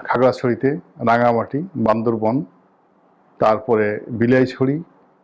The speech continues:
এরপরে ঢাকাতে এই বৌদ্ধদের যে একটা বিরাট সংগঠন আছে,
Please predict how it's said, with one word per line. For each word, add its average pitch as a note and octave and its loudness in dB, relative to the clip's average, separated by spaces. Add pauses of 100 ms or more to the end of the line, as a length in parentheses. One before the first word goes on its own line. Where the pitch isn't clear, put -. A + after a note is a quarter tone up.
(440)
এরপরে C3 2 (120)
ঢাকাতে C3 -2 (380)
এই C3+ 4
বৌদ্ধদের C#3+ 2
যে C#3+ 2
একটা A2+ -2
বিরাট G2+ 0
সংগঠন A2 -4
আছে, E3+ -2